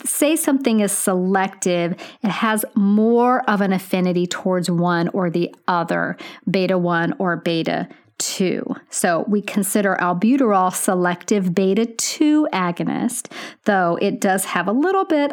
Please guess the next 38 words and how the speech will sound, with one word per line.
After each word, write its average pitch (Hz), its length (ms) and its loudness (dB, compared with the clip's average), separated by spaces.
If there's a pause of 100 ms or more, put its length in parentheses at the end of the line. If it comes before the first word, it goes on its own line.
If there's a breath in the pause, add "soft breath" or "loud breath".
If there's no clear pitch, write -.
of 196 260 0
beta 180 300 0
one 170 240 0
effects, 160 560 -6
but 180 160 -4
those 185 220 -2
are 196 40 -2
considered 185 640 -2 (360 loud breath)
pretty 392 220 0
much 302 220 2
minor 190 480 2
in - 120 -4
comparison 185 640 -2
to 170 640 -2
its 208 220 -2
effect 180 540 -4
on 180 120 0
those 170 220 -2
beta 170 440 -2 (360 loud breath)
two 165 460 -2 (160)
receptors. 190 840 0
And 285 160 2
this - 160 0
will 294 60 0
come 196 220 0
into 175 160 0
play 175 400 0
when 170 180 0
we 180 100 0
talk - 400 -4
about 160 440 0
albuterol 175 640 0
side 160 340 0
effects 160 500 -4
a 175 60 0
little 160 260 -2
later 117 300 -4
on. - 320 -6